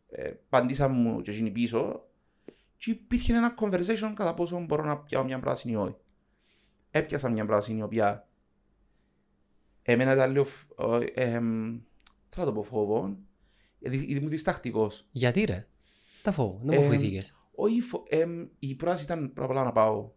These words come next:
Speaker 1: από εκεί, so, ήταν
Speaker 2: Πόμπα φάση.
Speaker 1: ήταν, ε, ε, για μένα δεν ήταν, γιατί ήταν μόλις προσπαθούσα να βρω τα πόθηκια μου στην Κύπρο.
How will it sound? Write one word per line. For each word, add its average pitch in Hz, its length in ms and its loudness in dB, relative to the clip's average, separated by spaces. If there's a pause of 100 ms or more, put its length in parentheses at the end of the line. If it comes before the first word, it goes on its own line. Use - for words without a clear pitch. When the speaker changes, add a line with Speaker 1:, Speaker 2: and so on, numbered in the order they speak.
(200)
Speaker 1:
από - 140 -8
εκεί, 98 320 -8 (120)
so, 127 40 -8 (540)
ήταν 107 540 0 (180)
Speaker 2:
Πόμπα 98 240 2
φάση. 95 360 -4 (760)
Speaker 1:
ήταν, 185 440 0
ε, - 80 -6 (540)
ε, 131 200 6
για 131 180 6
μένα 147 220 2
δεν 156 160 2
ήταν, 107 360 -2
γιατί 131 260 -2
ήταν 135 220 0
μόλις 156 560 -2
προσπαθούσα 139 320 -2
να 143 80 0
βρω 156 100 -4
τα 143 100 0
πόθηκια 127 240 -4
μου 135 60 -4
στην 104 180 -10
Κύπρο. - 260 -10